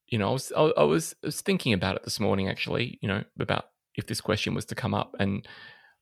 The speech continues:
um, with, with music for long form, we've got time on our side. We have, we have, you know, over the course of, you know, a three-minute cue,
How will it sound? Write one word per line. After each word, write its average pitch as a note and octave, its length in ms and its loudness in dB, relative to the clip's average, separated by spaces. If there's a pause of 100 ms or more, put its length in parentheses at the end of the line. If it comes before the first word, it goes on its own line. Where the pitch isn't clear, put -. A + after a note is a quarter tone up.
um, G2 380 4 (1200)
with, C#3+ 340 2 (220)
with D#3+ 180 0 (160)
music A#2+ 320 2
for - 80 -4
long D3 220 2
form, C#2 320 -4 (840)
we've C3 160 2
got - 200 0 (160)
time A2+ 340 6
on F#2+ 80 2
our E2+ 100 0
side. - 460 -8 (160)
We G2 160 0
have, F2+ 340 -2 (880)
we G2+ 140 4
have, F2+ 360 0
you G2 80 -2
know, F2 160 -2 (180)
over G#2 300 4 (180)
the A#2+ 80 -2
course G#2+ 440 0
of, F#2 180 -2 (220)
you G2+ 80 0
know, G2 240 0 (180)
a - 260 0
three-minute G#2 600 -2
cue, A2 400 -2